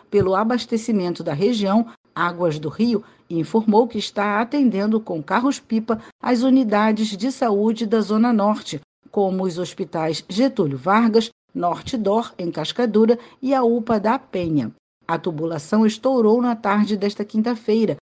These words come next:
quando a Águas do Rio fazia reparo de um vazamento. Devido ao estado precário da tubulação, ocorreu o rompimento, o que provocou alagamentos no entorno e transtorno no trânsito.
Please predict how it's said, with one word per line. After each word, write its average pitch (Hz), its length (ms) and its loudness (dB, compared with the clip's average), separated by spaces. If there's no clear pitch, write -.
quando 185 400 0
a 170 80 0
Águas 175 480 0
do 214 140 0
Rio 220 320 2
fazia 254 540 0
reparo 226 580 2
de 208 160 2
um 220 140 4
vazamento. 214 720 0
Devido 175 560 -2
ao 175 160 2
estado 170 380 -4
precário 220 680 0
da 170 160 0
tubulação, 214 640 0
ocorreu 226 480 4
o 226 40 2
rompimento, 214 720 0
o 190 80 -8
que - 160 -10
provocou 175 640 -4
alagamentos 220 840 2
no 160 140 -2
entorno 254 480 4
e 254 80 -4
transtorno 233 760 0
no 254 140 4
trânsito. 160 580 -6